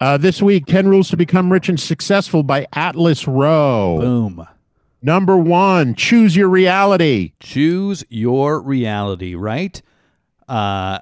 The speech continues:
Speaker 2: is it just a, uh, cat that escaped from a noble's zoo? Or is it a B B C were-cat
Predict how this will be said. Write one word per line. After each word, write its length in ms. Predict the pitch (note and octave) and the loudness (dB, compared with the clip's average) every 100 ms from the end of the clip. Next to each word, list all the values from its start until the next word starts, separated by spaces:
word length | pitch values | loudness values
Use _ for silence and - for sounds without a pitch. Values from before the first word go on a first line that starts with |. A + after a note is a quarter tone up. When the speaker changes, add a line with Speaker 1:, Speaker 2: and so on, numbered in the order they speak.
| - | -6
Speaker 2:
is 220 | C3 G2+ | -4 -2
it 140 | A2 | -4
just 400 | - A#2+ A#2 - | -2 -2 -2 -8
a, 480 | A#2 G#2+ G2 F#2+ F2+ | -10 -8 -6 -8 -10
uh, 340 | F2+ F#2 F2 E2+ _ D3 _ _ _ _ _ | -10 -10 -10 -12 _ _ _ _ _ _ _
cat 320 | - C3 C#3 - | -10 -10 -10 -8
that 120 | A2 G#2 | -10 -10
escaped 320 | - C3 C3+ | -8 -8 -8
from 140 | A2+ | -8
a 60 | G#2 | -6
noble's 720 | G2+ A#2+ A#2+ A#2+ G#2 - _ _ A2+ | -2 -2 -2 -4 -6 -10 _ _ -8
zoo? 480 | G2 A#2 C#3+ A3 A3 _ _ _ _ _ | 0 2 2 0 -6 _ _ _ _ _
Or 320 | B2+ C3+ G3+ | 0 2 2
is 200 | F3+ C#3+ | 0 -2
it 120 | B2 | -2
a 100 | G2+ | -2
B 380 | F2 D#2+ D#3 F#3+ | -8 -10 -8 -8
B 260 | E3+ G3 G3+ | -8 -6 -6
C 640 | - - C#3 C3 A#2+ A#2 _ _ _ _ _ _ - _ _ B2 | -6 -4 -4 -2 -4 -8 _ _ _ _ _ _ -20 _ _ -14
were-cat 1300 | A2+ C3+ E3 G3 E3+ B2+ - - A#2+ F#2 - - | -6 -4 -2 2 2 0 -4 -12 -10 -14 -20 -20